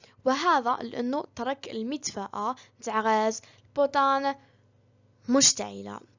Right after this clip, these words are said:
طول الليل. إذا علمت أن احتراق غاز البوتان يتم وفق التحول الكيميائي التالي. احتراق غاز البوتان يتم وفق تحول كيميائي:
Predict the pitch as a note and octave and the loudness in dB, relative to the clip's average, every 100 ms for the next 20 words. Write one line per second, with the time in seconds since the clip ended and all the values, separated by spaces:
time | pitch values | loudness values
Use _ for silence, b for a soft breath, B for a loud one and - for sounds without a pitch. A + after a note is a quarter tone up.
0 | _ D4 D4+ D4+ D#4 - B3+ G3+ G3+ - | _ 0 4 4 0 0 0 0 -6 -18
1 | - _ - - - _ _ _ B B | -20 _ -20 -20 -20 _ _ _ B B
2 | B B G4 A#4 F#4 C#4 B3+ D#4 - E4 | B B 6 8 6 4 -2 -6 -2 -2
3 | - A3+ A3 - - A3+ A#3+ B3 B3 - | -2 -6 -10 -12 -8 -2 4 6 4 0
4 | - A3 C4 E4 D4+ B3 A3+ G#3+ G#3 A3 | -12 0 4 4 4 -4 -6 -10 -8 -4
5 | G#3+ A3 G3+ G3+ - A3+ A3+ A3+ A3 - | -4 -4 -8 -12 -12 -10 -4 -2 -2 -4
6 | - G#3+ G#3+ - _ A3 G#3 A3 A#3 - | -10 -8 -8 -10 _ -6 -6 -8 -12 -10
7 | A3 G#3+ A3 - G3+ F#3+ F#3+ - A3 - | -8 -8 -10 -12 -16 -14 -16 -16 -18 -12
8 | C4+ C4+ - - - B B B B B | -12 -12 -16 -20 -20 B B B B B
9 | - C4 - C4 E4 - B3 A#3 A3+ - | -12 -12 -4 0 0 0 -4 -4 -8 -14
10 | A3 A3 A#3 A3+ A#3 A#3 A#3 B3+ b - | -14 -8 -4 -2 -4 -4 -4 -6 b -6
11 | A#3 A3+ A#3 A3 A3 - A3+ G#3+ - - | -6 -4 -4 -4 -6 -8 -10 -10 -16 -12
12 | A3 A3+ - A#3 - A3 G#3+ B3 - G3 | -10 -10 -12 -12 -8 -8 -10 -16 -16 -12
13 | F#3+ F#3 - D#4 | -12 -10 -6 -6